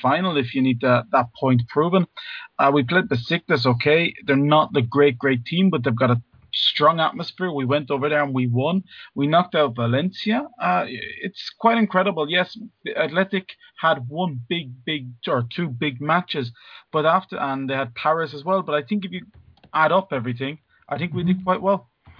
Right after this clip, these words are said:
Speaker 2: Yeah, and, and, and in fact, when, when I was going through your video, um, and, and, and you were, uh, recapping on all the p-, all the players that had scored, we got some really funny game n-, names in there.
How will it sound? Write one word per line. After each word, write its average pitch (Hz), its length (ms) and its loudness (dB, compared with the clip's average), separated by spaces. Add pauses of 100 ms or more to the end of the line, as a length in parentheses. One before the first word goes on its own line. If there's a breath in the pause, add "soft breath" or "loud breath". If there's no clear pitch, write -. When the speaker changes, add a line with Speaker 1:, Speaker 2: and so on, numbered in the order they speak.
(180 soft breath)
Speaker 2:
Yeah, 190 240 8
and, 180 160 4
and, 170 280 2
and 175 80 4
in 151 180 4
fact, 190 280 2
when, 156 260 2
when 147 120 0
I 156 100 4
was 185 120 4
going 185 380 4
through 196 140 -2
your 147 180 0
video, 165 580 2 (360 soft breath)
um, 139 320 -2 (280 loud breath)
and, 156 220 0
and, 151 360 2
and 147 160 2
you 160 140 4
were, 165 460 6
uh, 135 460 0
recapping 165 680 2
on 127 460 0
all 143 200 2
the 143 120 2
p-, 156 180 -6
all 151 240 2
the 147 120 0
players 156 340 2
that 156 100 -4
had 127 140 -6
scored, 165 480 4 (440 soft breath)
we 170 100 4
got 220 180 2
some 156 200 4
really 143 280 4
funny 127 240 2
game 170 400 2
n-, 175 100 0
names 165 340 4
in 135 140 -2
there. 127 320 0